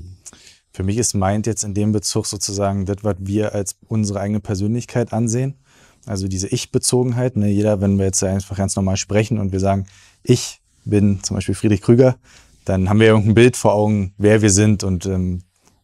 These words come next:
welche sozusagen Charakterzüge uns bestimmen und, ähm, wie wir uns selbst sozusagen personalisieren.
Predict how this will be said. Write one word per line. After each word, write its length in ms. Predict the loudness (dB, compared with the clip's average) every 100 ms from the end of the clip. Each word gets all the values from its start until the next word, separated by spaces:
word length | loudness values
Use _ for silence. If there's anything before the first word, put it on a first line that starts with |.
| -20 -4
welche 380 | -4 0 -2
sozusagen 320 | -2 -4 -6 -4
Charakterzüge 760 | -2 -2 -2 -4 -2 -4 -2
uns 180 | -4 -6
bestimmen 520 | -8 -4 -2 0 -2 -8 _ _ _ _
und, 340 | -6 -6 -6 -8
ähm, 280 | -6 -4
wie 140 | -4 0
wir 120 | 0
uns 200 | 0 -2
selbst 280 | 0 -2 -4
sozusagen 320 | -6 -4 -4
personalisieren. 760 | -2 -2 -2 -2 -2 -2 -4